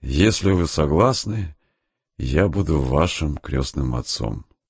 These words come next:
подытожил разговор отец Пахомий и стал произносить молитвы. Затем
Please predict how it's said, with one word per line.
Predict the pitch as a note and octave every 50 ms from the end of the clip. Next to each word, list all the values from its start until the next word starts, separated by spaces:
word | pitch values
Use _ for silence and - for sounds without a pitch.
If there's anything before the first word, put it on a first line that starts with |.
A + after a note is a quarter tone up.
| _ _ _ _ _ _
подытожил | - C2+ C2 C#2+ C#2 - C#2+ C#2+ C2+ C#2 B1+ B1+
разговор | B1+ B1 A#1+ B1+ D2 C#2+ C2+ C2+ C2+
отец | C2 - - C#2 B1+ - -
Пахомий | - C2+ C2 - - G#2+ G#2 G#2 G#2 F#2+ F2+ - _ _ _ _ _ _ _ _ _ _
и | - C#2
стал | C#2+ - - - - F2+ F2+ F2
произносить | - - D#2 D#2 C2+ D2 D2 C#2 - - D#2 - -
молитвы. | C#2+ C#2 C#2 B1+ C2+ B1+ - - - G1+ - - _ _ _ _ _ _ _ _ _ _ _ _ _ _ _ _ _ _ _ _ _ _ _ _ _ _ _ _ _ _ _ _ _ _ _ _ -
Затем | - C#2+ F2+ F#2 - - G#2+ G#2 G2+ G2+ F#2 -